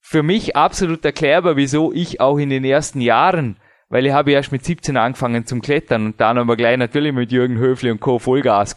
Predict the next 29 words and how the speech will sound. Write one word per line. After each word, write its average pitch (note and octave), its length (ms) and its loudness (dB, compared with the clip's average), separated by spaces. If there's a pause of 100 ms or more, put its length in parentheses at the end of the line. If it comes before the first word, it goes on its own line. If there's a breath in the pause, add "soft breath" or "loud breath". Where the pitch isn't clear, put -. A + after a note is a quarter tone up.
Ich A2+ 80 -6
will D3+ 140 4
ja E3+ 80 6
Landesmeister D3+ 640 2
werden, B2+ 180 4
möglichst B2+ 360 0
schnell, A2 220 0
war A2+ 200 4
ich C3+ 100 0
dann A2 160 2
auch. F#2+ 180 2 (200 loud breath)
Aber G#2+ 200 2
dann A2+ 300 0
kam C#3+ 220 0
bei C#3 100 2
mir D3 220 0
auch A#2+ 100 4
eine D3 220 0
Phase C3 380 0
der B2 120 2
Adaption, C3 640 0
und G2 100 -8
zwar, B2+ 220 0
wo C3 100 2
mein B2+ 220 -2
Körper C3 380 0
einfach B2+ 200 -4
gesagt B2 460 -2
hat, B2 140 0